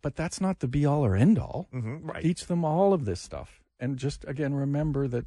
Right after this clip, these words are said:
Speaker 1: the world is changing. I had a conversation once with somebody who was, my wife's Jewish and I'm not, so they were telling me that, you know, "Well,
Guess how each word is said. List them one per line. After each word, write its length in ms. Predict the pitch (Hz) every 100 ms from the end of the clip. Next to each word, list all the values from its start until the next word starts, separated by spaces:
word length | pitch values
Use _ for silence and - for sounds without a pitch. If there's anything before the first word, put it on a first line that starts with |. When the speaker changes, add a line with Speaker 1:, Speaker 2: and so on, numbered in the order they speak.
| -
Speaker 1:
the 80 | 117
world 400 | 123 127 131 131
is 180 | 110 - _ _
changing. 440 | - 117 104 87 98 _ _ _ _
I 80 | 123
had 120 | 135
a 60 | 143
conversation 680 | - 151 139 - 139 - 127
once 220 | 127 -
with 100 | 113
somebody 380 | - 113 110 98
who 140 | 104
was, 200 | 101 98 _ _ _ _ -
my 100 | 101
wife's 260 | 101 127 -
Jewish 380 | - 113 113 -
and 100 | 104
I'm 120 | 107
not, 260 | 107 110
so 100 | - 95
they 140 | 98
were 200 | 101 95 - -
telling 320 | 113 110 104
me 180 | 104 101
that, 280 | 98 85 - _ _ -
you 80 | 95
know, 100 | -
"Well, 220 | 101 101